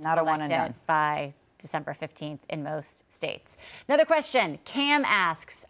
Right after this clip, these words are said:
Speaker 2: "I am retiring at the end of this year, and I am not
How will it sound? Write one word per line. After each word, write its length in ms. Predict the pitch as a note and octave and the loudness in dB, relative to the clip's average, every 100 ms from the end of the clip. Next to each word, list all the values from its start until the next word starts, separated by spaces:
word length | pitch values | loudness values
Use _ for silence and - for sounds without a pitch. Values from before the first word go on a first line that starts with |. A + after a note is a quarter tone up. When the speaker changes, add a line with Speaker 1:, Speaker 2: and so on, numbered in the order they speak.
| - | 0
Speaker 2:
"I 100 | B3 | 2
am 180 | C4+ | 4
retiring 760 | C4 B3+ - C#4 C#4 A3 F3+ D#3+ - | 2 0 0 2 2 2 0 -2 -6
at 100 | - | -6
the 100 | - | -4
end 200 | G#3 G3+ | -4 -4
of 80 | |
this 240 | F#3 G3 - | -4 -6 -2
year, 280 | A3+ - - - - - | 0 0 -4 -12 -20 -6
and 140 | G#3 | 0
I 80 | G#3 | 2
am 260 | G3+ F#3+ F#3 | 4 2 2
not 300 | G3 B3 | 2 2